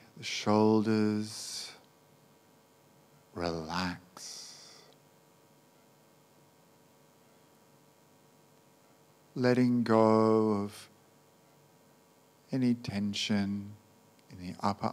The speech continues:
arms, relaxing the elbows,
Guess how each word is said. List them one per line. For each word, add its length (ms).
arms, 1120
relaxing 1300
the 180
elbows, 1400